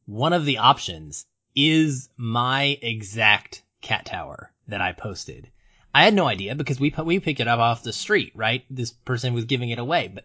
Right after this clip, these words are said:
like, the, it was able to predict exactly what brand and,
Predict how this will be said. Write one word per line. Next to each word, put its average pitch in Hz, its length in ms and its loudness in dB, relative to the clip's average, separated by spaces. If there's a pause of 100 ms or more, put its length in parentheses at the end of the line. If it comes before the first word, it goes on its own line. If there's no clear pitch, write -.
like, 117 160 -6
the, 135 260 0
it 170 60 4
was 196 240 0
able 175 320 2
to - 180 -4
predict 123 600 -2
exactly 131 840 0 (400)
what 131 280 -4
brand 170 640 0 (120)
and, 127 540 -2